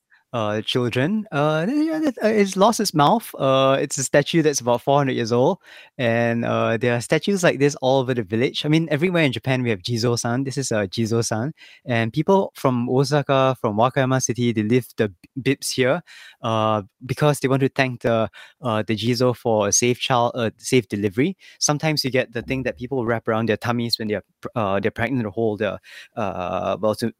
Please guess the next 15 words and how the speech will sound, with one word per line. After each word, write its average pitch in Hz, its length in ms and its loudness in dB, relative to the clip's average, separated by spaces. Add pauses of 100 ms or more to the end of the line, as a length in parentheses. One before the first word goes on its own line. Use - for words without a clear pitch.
to, 101 600 0
to 117 160 -2
stabilize, 135 680 2
to 127 120 -6
give 139 120 2
them 139 140 -2
some 131 180 0
lumbar 120 220 0
support. 131 420 -2
That's 143 160 -4
hung 135 220 0
around 113 260 0
the 104 60 -4
Jizo 107 380 0
also, 107 420 -2